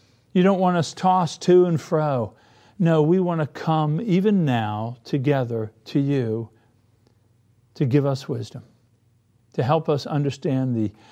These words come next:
counterintuitive, the paradoxical nature, that it's when we're weak that we're strong. It's that when we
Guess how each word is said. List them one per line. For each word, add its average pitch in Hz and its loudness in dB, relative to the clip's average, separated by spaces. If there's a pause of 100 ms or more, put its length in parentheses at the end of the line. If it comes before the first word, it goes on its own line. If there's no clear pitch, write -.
(220)
counterintuitive, 135 -2
the 113 -8
paradoxical 139 -4
nature, 113 -6 (300)
that 151 2
it's 156 -4
when 165 -2
we're 139 -2
weak 139 -6
that 139 -4
we're 127 -12
strong. 151 -12 (1080)
It's 147 -4
that 147 2
when 165 -4
we 139 -2